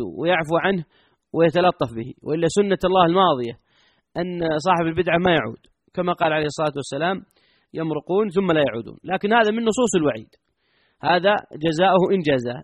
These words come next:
إن رحمه فهو عبده. لأن بعض الناس يقول: "رأينا بعض البدع رجعوا". نقول: إن رحمه فهو عبده وتحت مشيئته، لكن الوعيد الذي ذكره لنا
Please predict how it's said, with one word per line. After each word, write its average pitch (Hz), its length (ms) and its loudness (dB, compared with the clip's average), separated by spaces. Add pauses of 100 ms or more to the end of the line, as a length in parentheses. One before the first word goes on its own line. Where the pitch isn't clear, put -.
إن 180 180 -2
رحمه 190 340 0 (120)
فهو 170 160 4 (120)
عبده. 113 320 -6 (380)
لأن 160 160 -4 (140)
بعض 180 140 2
الناس 190 160 0 (120)
يقول: 190 160 -2
"رأينا 196 300 2
بعض 175 200 2
البدع 165 320 0 (220)
رجعوا". 151 380 -4 (640)
نقول: 170 520 -6
إن 151 180 -6
رحمه 160 580 -6
فهو 143 160 -4
عبده 131 480 -6 (500)
وتحت 143 300 -8
مشيئته، 143 500 -12 (360)
لكن 175 480 -2
الوعيد 160 420 -2
الذي 139 240 -6
ذكره 175 460 -4
لنا 185 300 -4